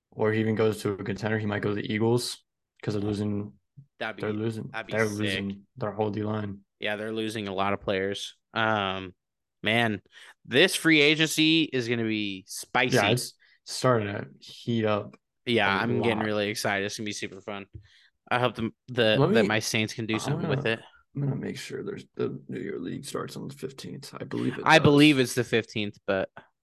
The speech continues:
Speaker 2: I could be wrong.
Speaker 1: Yeah, it's March fifteenth at four P M Eastern time.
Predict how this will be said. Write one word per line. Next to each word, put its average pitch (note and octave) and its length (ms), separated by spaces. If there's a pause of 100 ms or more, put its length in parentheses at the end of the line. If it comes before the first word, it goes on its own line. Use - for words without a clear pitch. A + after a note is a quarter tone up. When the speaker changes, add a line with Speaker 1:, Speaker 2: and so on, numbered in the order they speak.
(180)
Speaker 2:
I A#2+ 60
could A2 160
be F#2+ 120
wrong. G2+ 280 (1500)
Speaker 1:
Yeah, - 440 (400)
it's - 320 (1600)
March B2 180
fifteenth A#2+ 520 (120)
at - 340 (260)
four B2+ 220
P B2 220
M A#2 180
Eastern B2 400
time. C3 360